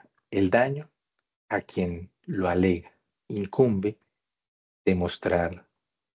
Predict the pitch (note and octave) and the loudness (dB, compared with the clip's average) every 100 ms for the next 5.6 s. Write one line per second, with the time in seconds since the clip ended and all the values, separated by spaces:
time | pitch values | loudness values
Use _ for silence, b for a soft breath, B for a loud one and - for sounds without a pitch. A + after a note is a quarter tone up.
0 | _ _ G#2 G2 F#2 F2 E2+ F2 F#2 _ | _ _ 2 2 2 -2 -2 -4 -6 _
1 | _ _ _ _ _ _ _ - G2 - | _ _ _ _ _ _ _ -4 -4 -2
2 | G2 E2+ E2 E2+ E2 - _ _ _ _ | -4 -4 0 0 0 -4 _ _ _ _
3 | _ - G2 C3+ F2+ - - _ _ - | _ 2 6 6 4 -2 -18 _ _ -4
4 | F#2 F#2+ G#2 G#2 G2+ - F2+ F2+ F2+ F2+ | 2 6 6 6 2 -2 -4 -4 -4 -4
5 | G#2 F#2+ F2 - - | -2 -2 -4 -10 -20